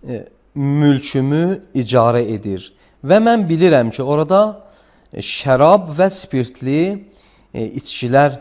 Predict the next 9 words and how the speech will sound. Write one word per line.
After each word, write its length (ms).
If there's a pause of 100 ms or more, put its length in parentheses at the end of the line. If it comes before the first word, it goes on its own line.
satmaq 560
üçün 300
icarə 380
edibdir. 420 (300)
Mən 260
bu 320
icarəni 560
bağlaya 400
bilərəmmi 600